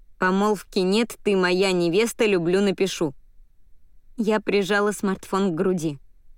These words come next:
Губы сами сложились в счастливую улыбку. «И я тебя,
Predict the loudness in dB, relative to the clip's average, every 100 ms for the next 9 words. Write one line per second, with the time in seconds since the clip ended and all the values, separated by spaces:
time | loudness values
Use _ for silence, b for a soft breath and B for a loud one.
0 | -20 -20 -18 -6 -2 0 -2 -2 -2 0
1 | 0 -2 -4 -2 0 -2 -4 -8 -8 -6
2 | -2 -2 0 0 2 0 -2 -8 -18 -18
3 | -20 -20 -20 -20 -20 -20 -8 -2 -2 0
4 | -2 -2 -6 -4 -4 -6